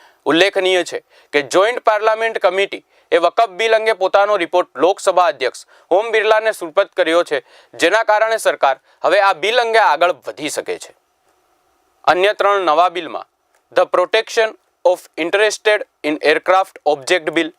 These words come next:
ત્રિભુવન સહકારી યુનિવર્સિટી બિલ અને ઇમિગ્રેશન and ફોરેનર્સ બિલનો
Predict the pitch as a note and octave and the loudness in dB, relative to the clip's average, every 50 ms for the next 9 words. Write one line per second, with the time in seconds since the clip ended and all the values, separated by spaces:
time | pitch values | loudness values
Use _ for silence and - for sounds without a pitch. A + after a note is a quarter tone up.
0 | _ _ _ _ _ _ - E3 D#3+ E3 F3 G3+ A3+ A#3+ B3 A#3 - G#3+ G3 F#3+ | _ _ _ _ _ _ -4 -2 0 2 2 2 2 2 0 -2 0 2 2 2
1 | F#3+ - G#3 G#3 G#3 G#3 F#3+ E3 F3 F#3 F#3+ G#3 G3 - - G3 - F#3 E3 C3 | 2 2 2 2 0 0 -2 -2 0 0 0 0 0 0 -2 -4 -2 -2 -2 -4
2 | G#2 F2 - _ _ _ - _ _ - C3 F3 E3+ - - D#3 E3 F#3+ A3+ G#3+ | -6 -12 -14 _ _ _ -20 _ _ -4 -2 0 -2 -2 -2 -2 0 0 2 2
3 | A#3+ A#3+ A#3 - - A3+ G#3+ - - _ _ _ - D3+ F3 F#3+ F3 - - F3+ | 2 2 2 2 0 -2 -2 -4 -8 _ _ _ -2 -2 -2 -2 -4 -2 0 2
4 | F3+ F#3 G#3 G3+ B3 B3+ A3+ - F3+ F3 G3 G3 G3 G3+ G3+ | 2 2 2 2 2 0 0 -2 -6 -4 -2 0 0 0 0